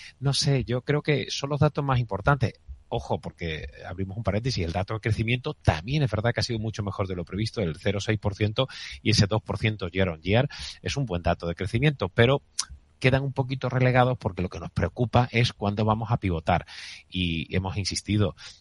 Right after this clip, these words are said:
en Capital Radio durante mucho tiempo que pensábamos que el mercado estaba siendo hiperoptimista respecto a, a los datos de, a los datos de, de, de inflación y a los datos de recorte de tipos. Así que,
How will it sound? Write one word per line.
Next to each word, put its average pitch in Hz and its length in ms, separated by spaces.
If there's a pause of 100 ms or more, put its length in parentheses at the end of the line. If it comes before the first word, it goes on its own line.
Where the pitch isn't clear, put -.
en 90 220
Capital 87 340
Radio 98 240
durante 87 280
mucho 90 260
tiempo 101 360
que 92 160
pensábamos 87 640
que - 120
el 90 80
mercado 80 380
estaba 98 320
siendo 101 380
hiperoptimista 98 960 (420)
respecto 95 580
a, 85 280
a 92 100
los 85 240
datos 110 480
de, 92 400 (160)
a 90 80
los 78 120
datos 98 300
de, 98 340 (1080)
de, 78 400
de 85 140
inflación 120 640
y 147 80
a 95 60
los 82 160
datos 113 300
de 139 60
recorte 82 420
de 76 120
tipos. 147 320
Así 92 240
que, 135 200